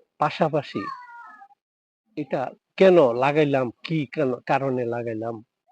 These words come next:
বা আপনাদের জীবনে কি লাভ কি, শুধু ভিডিও করাই কি দেখাই কি লাভ?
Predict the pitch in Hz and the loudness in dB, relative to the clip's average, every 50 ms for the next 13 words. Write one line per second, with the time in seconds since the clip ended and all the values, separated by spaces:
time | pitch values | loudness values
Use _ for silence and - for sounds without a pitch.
0 | _ - 131 131 139 139 135 123 - - 151 131 120 127 117 110 - 139 127 131 | _ -10 -6 -4 -2 0 -2 -2 -2 -2 -4 -4 -2 -4 -8 -6 -6 -6 -4 -4
1 | 127 123 120 - - - 156 139 110 104 _ _ _ 123 120 123 123 - _ _ | -4 -4 -6 -8 -10 -8 -8 -8 -8 -10 _ _ _ -4 -2 -2 -2 -4 _ _
2 | - 123 - - - _ _ _ _ _ _ _ _ _ _ - - 214 202 170 | -12 -12 -12 -12 -14 _ _ _ _ _ _ _ _ _ _ -12 -8 -6 -6 -4
3 | 175 165 151 170 170 151 165 170 160 151 - - 151 135 135 131 127 120 - 147 | -4 -4 -2 -2 0 2 4 4 4 4 2 0 0 2 2 0 0 -2 -6 -8
4 | 131 123 139 135 - - 135 127 123 113 - 143 127 127 131 139 - | -4 -2 -2 -4 -4 -4 -4 -6 -6 -6 -6 -6 -6 -4 -6 -6 -8